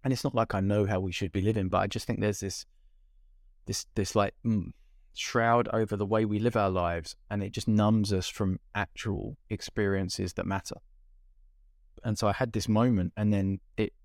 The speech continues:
affected what I wanted to do a-, in every part of my life.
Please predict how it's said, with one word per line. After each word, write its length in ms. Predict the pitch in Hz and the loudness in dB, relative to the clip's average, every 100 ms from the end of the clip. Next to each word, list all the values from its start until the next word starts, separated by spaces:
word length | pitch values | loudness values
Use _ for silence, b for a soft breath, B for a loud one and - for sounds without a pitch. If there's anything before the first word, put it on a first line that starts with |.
| - - | -20 -8
affected 500 | 120 - 131 - 104 - | -8 -4 -6 -2 -4 -2
what 160 | 101 | -2
I 60 | 101 | -2
wanted 300 | 101 104 98 | 0 -2 -4
to 100 | - | -6
do 260 | 101 95 92 - - _ _ - _ _ _ | -4 -2 -4 -12 -20 _ _ -20 _ _ _
a-, 240 | 120 - - | -2 -2 -2
in 140 | 123 120 | -2 2
every 280 | 123 117 | 2 2
part 340 | 101 - 110 87 | -2 2 2 2
of 60 | - | -4
my 140 | 95 | -2
life. 400 | 107 135 90 - | 2 2 0 -12